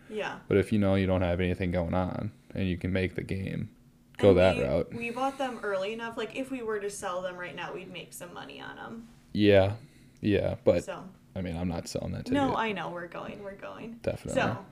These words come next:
Speaker 1: that's Thursday night. I'm super excited for that.
Speaker 2: Me too.
Speaker 1: That's kinda what we've got going on this week.
Speaker 2: It's gonna be a sweet sweet experience. I've never
Speaker 1: Last
Speaker 2: been to a playoff game before.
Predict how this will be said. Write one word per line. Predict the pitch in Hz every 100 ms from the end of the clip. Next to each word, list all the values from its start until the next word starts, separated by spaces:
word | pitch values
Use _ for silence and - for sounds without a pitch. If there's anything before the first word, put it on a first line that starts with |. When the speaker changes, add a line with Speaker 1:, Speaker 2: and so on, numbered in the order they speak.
| -
Speaker 1:
that's | 220 247 - - -
Thursday | 233 208 208 202 196
night. | 190 190 -
I'm | 208
super | 196 214 208 220
excited | 208 - 185 185 180
for | 190
that. | 185 180 175 165 - - -
Speaker 2:
Me | 104
too. | - 101 98
Speaker 1:
That's | - -
kinda | - 220
what | 220
we've | 208 226
got | 226 214 220
going | 220 226
on | 220
this | 220 277 -
week. | -
Speaker 2:
It's | -
gonna | - 123
be | 120 120
a |
sweet | 98 - - - 117 113 - - - - - - - - -
sweet | - - -
experience. | - - 110 113 113 -
I've |
never | 117 123
Speaker 1:
Last | 131 123
Speaker 2:
been | 127
to | 147
a | 117
playoff | 104 92 90
game | - 90
before. | 92 - - -